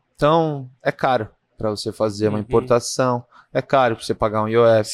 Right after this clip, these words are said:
Speaker 2: Você já paga caro,
Speaker 1: É
Speaker 2: né?
Speaker 1: caro pra você conseguir, é
Speaker 2: Sim.
Speaker 1: difícil, não é um negócio
Speaker 2: É,
Speaker 1: fácil,
Speaker 2: tem isso também, né?
Speaker 1: entendeu? Não tem, você não tem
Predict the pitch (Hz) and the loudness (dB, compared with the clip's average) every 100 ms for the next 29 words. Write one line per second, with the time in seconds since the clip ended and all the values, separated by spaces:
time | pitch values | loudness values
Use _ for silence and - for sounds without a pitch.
0 | - 165 147 135 165 151 - 123 120 120 | -2 -2 -2 -2 -4 -6 -2 0 0 -2
1 | 120 117 123 117 110 110 - 117 107 104 | -2 0 2 4 2 0 2 4 4 4
2 | 104 107 - 110 - - - 117 - 117 | 0 -2 0 -2 -2 -10 -6 -4 -4 -6
3 | 104 110 117 113 _ _ _ 113 110 135 | -6 -6 -6 -8 _ _ _ -2 -2 -4
4 | - 117 120 - - - _ _ _ 117 | -6 -2 0 -2 -12 -18 _ _ _ -6
5 | 113 117 117 113 110 107 - 139 135 113 | -2 0 0 2 2 0 -2 -4 0 2
6 | 110 - 127 120 - 131 120 120 113 104 | 2 0 -6 -6 -8 -8 -6 -6 -6 -4
7 | 104 104 _ _ _ _ 117 120 - 123 | -4 -6 _ _ _ _ -4 -4 -2 0
8 | 123 113 - 117 113 113 120 117 117 110 | 0 -2 -2 -4 -4 -4 -4 -2 -4 -6
9 | 101 | -8